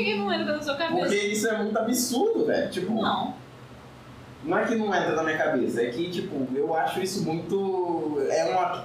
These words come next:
Speaker 2: é uma parada que eu não tinha conhecimento, que é algo incrível, tipo,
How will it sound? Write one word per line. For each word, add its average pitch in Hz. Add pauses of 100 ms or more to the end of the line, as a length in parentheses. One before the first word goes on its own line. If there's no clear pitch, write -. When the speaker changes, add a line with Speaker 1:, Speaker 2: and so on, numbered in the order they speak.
Speaker 2:
é 156
uma 165
parada 160
que 160
eu 151
não 156
tinha 156
conhecimento, 143
que 135
é 143
algo 160
incrível, 170
tipo, -